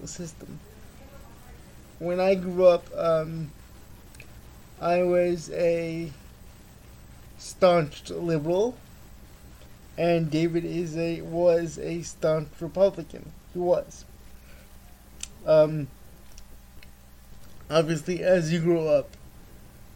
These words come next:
your ideals change. Um, I don't remember,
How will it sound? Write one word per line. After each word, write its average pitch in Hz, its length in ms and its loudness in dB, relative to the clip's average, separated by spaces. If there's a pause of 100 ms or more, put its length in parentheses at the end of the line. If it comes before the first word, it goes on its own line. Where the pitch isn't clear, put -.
your 175 200 2
ideals 165 840 -2 (240)
change. 175 680 -4 (180)
Um, 151 500 -4 (960)
I 175 120 -4
don't 185 160 0
remember, 165 500 -4